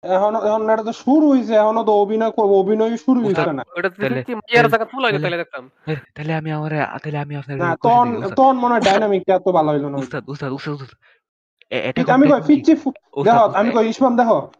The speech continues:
Speaker 1: ইয়া, তু-, তু-, দেখো, so, এটার নাটকটার নাম স্পাই এক্স ফ্যামিলি, মানে এখন
Speaker 2: এহ।
Speaker 1: না-, নায়কের, নাটকের মেইন হইছে কি, আমার নায়ক যে বেটা,
Speaker 3: কিন্তু
Speaker 1: লয়-,
Speaker 3: মেইন
Speaker 1: হ্যাঁ, হ্যাঁ,
Speaker 3: এক হইলেও
Speaker 1: স্পাই।
Speaker 3: মেইনটার লাগে ফিচ্চি মাইয়াটারে, যেমনে কইরা ইয়ে হয়।
Speaker 1: হ্যাঁ, না, এটা তো ম্যাসকট। এখন,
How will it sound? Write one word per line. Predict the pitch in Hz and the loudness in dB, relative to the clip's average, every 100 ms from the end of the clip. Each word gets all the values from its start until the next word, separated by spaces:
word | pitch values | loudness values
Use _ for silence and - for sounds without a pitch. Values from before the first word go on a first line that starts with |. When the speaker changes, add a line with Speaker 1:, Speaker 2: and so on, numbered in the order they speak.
| _ _ | _ _
Speaker 1:
ইয়া, | 175 175 147 - _ _ _ - | 2 2 2 -4 _ _ _ -8
তু-, | 196 165 | -8 -8
তু-, | 190 _ _ | -20 _ _
দেখো, | 196 190 156 151 _ _ _ _ 160 - | 2 4 2 -2 _ _ _ _ -8 -4
so, | 196 | 0
এটার | 196 208 | 2 2
নাটকটার | 208 240 247 226 | 2 -2 -2 -2
নাম | 233 240 | -2 -6
স্পাই | - - 254 254 233 | -8 0 2 4 2
এক্স | 233 - | -4 -6
ফ্যামিলি, | 226 202 151 | -4 -2 -2
মানে | 160 175 | -2 -2
এখন | 185 | -2
Speaker 2:
এহ। | 180 - 160 | 0 -2 -2
Speaker 1:
না-, | 165 160 165 | -4 -6 -2
নায়কের, | 185 202 214 202 180 156 - | 0 0 -2 -4 -6 -8 -6
নাটকের | 170 170 180 220 214 | -2 -2 -2 -4 -2
মেইন | 180 185 202 | 0 0 -2
হইছে | 202 | -4
কি, | 202 | -2
আমার | 196 190 | -2 -2
নায়ক | 180 165 196 180 | -2 -2 -2 -2
যে | 185 | -2
বেটা, | 185 165 139 _ _ _ _ | -2 -2 -4 _ _ _ _
Speaker 3:
কিন্তু | 165 175 | -2 2
Speaker 1:
লয়-, | 190 165 | 0 -2
Speaker 3:
মেইন | 156 160 202 | -6 -2 0
Speaker 1:
হ্যাঁ, | 190 190 | 0 2
হ্যাঁ, | 202 | 0
Speaker 3:
এক | 233 | 0
হইলেও | 226 247 | 2 4
Speaker 1:
স্পাই। | 220 147 | 2 0
Speaker 3:
মেইনটার | 190 220 220 214 | -6 -6 -6 -4
লাগে | 208 208 196 | -2 -2 -4
ফিচ্চি | 226 240 | -8 -10
মাইয়াটারে, | 220 208 170 131 127 _ _ _ 143 | -4 -2 -4 -8 -18 _ _ _ -10
যেমনে | 170 170 | -10 -8
কইরা | 151 | -10
ইয়ে | 151 143 | -10 -6
হয়। | |
Speaker 1:
হ্যাঁ, | 185 214 - | 0 0 0
না, | 196 196 | -2 2
এটা | 220 | 2
তো | 196 | 2
ম্যাসকট। | 190 208 - 196 139 | 0 -2 -4 -4 -2
এখন, | - 190 220 | -2 -4 -6